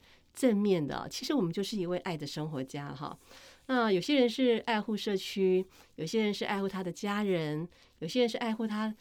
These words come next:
在工作当中要用一个有道德的、有良知的一种心情来服务，都是用爱过生活的好朋友。好的，那今天为您邀请到的这一位爱的生活家呢，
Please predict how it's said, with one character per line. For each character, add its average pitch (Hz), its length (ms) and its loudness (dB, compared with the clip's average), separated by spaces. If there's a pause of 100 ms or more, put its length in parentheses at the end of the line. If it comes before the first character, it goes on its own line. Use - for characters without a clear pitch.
(140)
在 240 140 -4
工 254 200 2
作 254 140 2
当 220 220 2
中 220 240 0
要 254 80 0
用 226 180 2
一 220 80 0
个 180 280 0 (320)
有 160 100 -4
道 247 260 2
德 165 280 -2
的、 170 260 -2
有 160 140 -2
良 165 280 2
知 294 220 0
的 262 100 2
一 196 80 2
种 165 160 -2
心 202 200 -4
情 175 200 -4
来 156 160 -2
服 175 340 -2
务， - 140 -4 (240)
都 254 180 2
是 254 380 0
用 175 140 -4
爱 165 100 -4
过 156 180 -4
生 160 220 -6
活 143 120 -6
的 151 100 -8
好 143 120 -6
朋 156 200 -6
友。 156 340 -4 (380)
好 214 140 0
的， 254 120 4
那 302 160 2
今 294 160 4
天 294 180 4
为 302 80 4
您 254 160 6
邀 262 140 4
请 247 160 0
到 202 140 0
的 190 100 2
这 214 160 0
一 208 60 2
位 208 220 2
爱 214 160 -2
的 196 80 4
生 214 180 0
活 190 100 4
家 208 240 2
呢， 220 300 4